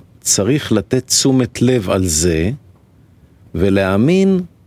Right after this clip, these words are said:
שהשם מטפל עמו ומדריכו ללכת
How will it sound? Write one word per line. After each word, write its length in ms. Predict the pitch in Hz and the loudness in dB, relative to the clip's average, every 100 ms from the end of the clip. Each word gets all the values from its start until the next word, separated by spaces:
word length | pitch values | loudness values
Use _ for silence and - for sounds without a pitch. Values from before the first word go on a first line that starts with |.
| - | -14
שהשם 960 | - - 95 90 - 160 165 165 135 107 | -6 -2 0 0 0 0 2 0 0 0
מטפל 600 | 104 - 87 - 147 151 | -2 -4 -4 -2 -2 0
עמו 500 | 143 139 135 135 139 _ _ _ _ | 0 2 2 0 -2 _ _ _ _
ומדריכו 880 | 113 110 107 95 98 95 - 139 147 160 _ _ _ _ _ - | 0 2 0 0 0 -2 -2 -2 -2 -4 _ _ _ _ _ -8
ללכת 640 | 90 101 131 151 - 135 | -2 0 0 -2 -2 -4